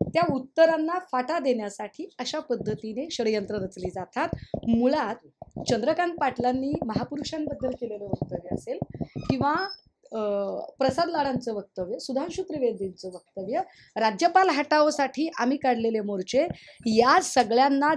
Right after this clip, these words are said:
झाकळून टाकण्यासाठी ठरवून अशा पद्धतीच्या क्लुप्त्या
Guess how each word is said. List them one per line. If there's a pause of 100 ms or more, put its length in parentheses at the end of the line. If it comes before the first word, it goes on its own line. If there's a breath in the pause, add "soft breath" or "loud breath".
झाकळून
टाकण्यासाठी
ठरवून (540 soft breath)
अशा
पद्धतीच्या
क्लुप्त्या